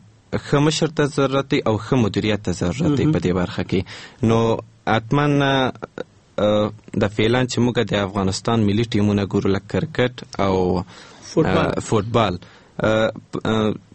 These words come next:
Speaker 1: پرون ورځ چې د افغان-، اه، تیره ورځ
Speaker 2: بله.
Speaker 1: د افغانستان د ملي، اه، ټیم، د کرکټ ملي ټیم، اه،
Speaker 2: کینیا ته ماتې
Speaker 1: مسابقه،
Speaker 2: ورکړه، دوه ماتې
Speaker 1: اه،
Speaker 2: سر په سر.
Speaker 1: اه، کینیا ته چې دوه ماتې سر په سر ورکړه او په ډېر ښه رنځو سره.
Speaker 2: مهم.
Speaker 1: نو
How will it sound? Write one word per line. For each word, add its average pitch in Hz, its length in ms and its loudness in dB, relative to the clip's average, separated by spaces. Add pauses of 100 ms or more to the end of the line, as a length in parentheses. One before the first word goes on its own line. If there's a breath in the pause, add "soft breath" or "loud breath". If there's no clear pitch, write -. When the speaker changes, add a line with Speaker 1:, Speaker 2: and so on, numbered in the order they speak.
Speaker 1:
پرون 127 320 2
ورځ 131 140 2
چې 127 160 -4
د 107 80 -2
افغان-، 101 500 0
اه، 104 400 -2
تیره 104 380 0
ورځ 90 260 -4
Speaker 2:
بله. 147 200 -2
Speaker 1:
د 143 80 0
افغانستان 107 1000 0
د 107 80 -2
ملي، 101 340 0 (120)
اه، 101 240 0
ټیم، 98 360 -2
د 92 100 -4
کرکټ - 400 -4
ملي 110 200 2
ټیم، 110 320 0
اه، 98 380 -2 (180)
Speaker 2:
کینیا 170 200 2
ته - 60 0
ماتې - 20 2
Speaker 1:
مسابقه، 156 360 0
Speaker 2:
ورکړه، 120 260 0
دوه 175 100 0
ماتې 170 140 2
Speaker 1:
اه، 117 100 2
Speaker 2:
سر 156 200 0
په 156 60 -12
سر. 147 180 -6 (280 loud breath)
Speaker 1:
اه، 107 120 0
کینیا 123 300 0
ته 123 120 -2
چې 123 120 -2
دوه 123 200 0
ماتې 123 180 0
سر 127 240 0
په - 80 -14
سر 123 220 0
ورکړه 127 280 0
او 101 100 2
په 98 160 -2
ډېر 117 200 0
ښه 117 140 -4
رنځو 110 340 2
سره. 127 260 0
Speaker 2:
مهم. - 760 -4
Speaker 1:
نو 107 300 2